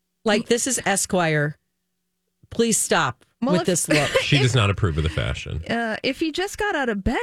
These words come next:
Speaker 2: he needs to go back. Honey looks like he needs a nap.
Speaker 3: The
Speaker 1: It does. It's really bad, Bradley.
Speaker 3: I haven't read the actual story yet, but the thing that stood out to me in terms of the blurbs that I've been seeing in headlines, uh, involved Danny Masterson. He's like,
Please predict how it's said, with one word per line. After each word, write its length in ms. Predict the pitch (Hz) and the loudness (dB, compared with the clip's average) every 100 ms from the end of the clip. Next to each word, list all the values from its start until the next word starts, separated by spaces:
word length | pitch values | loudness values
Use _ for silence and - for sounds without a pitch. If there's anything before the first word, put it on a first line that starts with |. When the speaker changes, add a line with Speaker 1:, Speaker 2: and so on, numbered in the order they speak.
| 381 | -2
Speaker 2:
he 100 | 294 | -2
needs 300 | 269 311 - | -2 -4 -6
to 100 | 294 | -4
go 140 | 262 | -2
back. 500 | 202 - 190 359 - | -2 -2 0 -2 -4
Honey 420 | - 202 262 392 349 | -4 -2 0 0 -2
looks 220 | 285 - | -2 -2
like 140 | 294 | -2
he 80 | 269 | -2
needs 220 | 285 269 | -2 -2
a 40 | 185 | -2
nap. 380 | 165 139 143 - | -2 -4 -6 2
Speaker 3:
The 180 | - 185 | 4 6
Speaker 1:
It 60 | 185 | 4
does. 400 | 302 311 254 254 | 0 2 0 -2
It's 160 | - | -2
really 540 | 240 226 254 294 262 214 | -4 -2 0 0 0 0
bad, 320 | 214 185 156 | 0 0 0
Bradley. 680 | 165 147 139 143 135 131 - | 0 0 0 -2 -2 -2 2
Speaker 3:
I 120 | 156 | 4
haven't 340 | 190 202 180 | 6 4 0
read 360 | 135 139 135 127 | 2 4 4 4
the 120 | 117 | 4
actual 680 | 101 107 - 117 101 98 113 | 4 2 2 2 4 2 0
story 480 | - - 101 107 127 | -2 2 2 4 2
yet, 180 | 139 113 | 2 2
but 120 | 104 | 2
the 80 | 107 | 2
thing 260 | 131 139 | 2 2
that 160 | 127 - | 2 0
stood 240 | - 113 | -2 2
out 180 | 107 98 | 2 0
to 120 | - | 0
me 260 | 92 95 92 | 2 4 4
in 160 | 90 87 | 2 0
terms 320 | - 85 82 | -2 -2 0
of 60 | |
the 80 | 80 | -2
blurbs 460 | 73 80 87 90 95 | -4 -4 -2 -2 -2
that 100 | 85 | -2
I've 80 | 80 | 0
been 160 | 80 | 0
seeing 240 | 82 95 87 | 0 0 0
in 120 | 80 | 0
headlines, 720 | 76 87 82 85 87 95 - - | 0 0 0 2 2 0 -2 -4
uh, 480 | 92 82 78 76 76 - - | 0 2 2 0 -2 -4 0
involved 460 | 101 87 92 85 | 0 2 0 0
Danny 260 | 98 85 82 | 0 2 2
Masterson. 640 | 73 73 - 82 - 71 | 2 0 -2 -4 -4 -2
He's 180 | 82 87 | 0 0
like, 260 | 92 87 | 0 -2